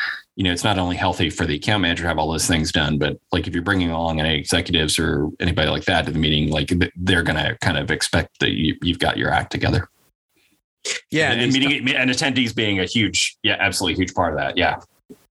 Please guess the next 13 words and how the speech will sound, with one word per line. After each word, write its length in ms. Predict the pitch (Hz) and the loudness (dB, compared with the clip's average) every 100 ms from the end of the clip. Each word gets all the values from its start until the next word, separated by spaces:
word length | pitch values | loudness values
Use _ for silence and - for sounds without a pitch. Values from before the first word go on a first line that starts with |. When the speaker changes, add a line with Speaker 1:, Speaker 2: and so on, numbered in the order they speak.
| _ - - - | _ -6 -6 -2
Speaker 2:
Yeah, 180 | 165 165 | 0 2
and 100 | 127 | 2
these 140 | 127 117 | 0 -2
conversations 800 | 170 151 120 139 131 - 107 | -2 0 0 0 0 0 -2
become 320 | 95 101 113 107 | -2 -2 0 0
very 240 | 110 101 | 2 0
circular, 500 | - 117 107 92 85 | 0 -2 -2 -2 0
right? 240 | 92 101 | 2 0
Because 240 | 98 107 87 | 0 -2 0
when 140 | 98 | 0
we 80 | 98 | 0
talk 260 | 113 113 113 | 0 0 -2
about, 400 | 101 98 95 | -2 0 0